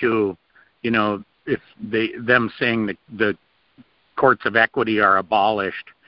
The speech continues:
you know, it's, it's just how they use language to make you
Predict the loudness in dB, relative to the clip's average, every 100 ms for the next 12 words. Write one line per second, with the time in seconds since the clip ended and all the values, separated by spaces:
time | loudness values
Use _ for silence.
0 | -20 _ -4 -4 -2 -4 -6 -16 _ -8
1 | -8 -2 -2 0 0 0 2 0 0 -4
2 | -4 -2 0 0 -2 -6 -8 -16 _ _
3 | _ -6 -2 -2 -2 -8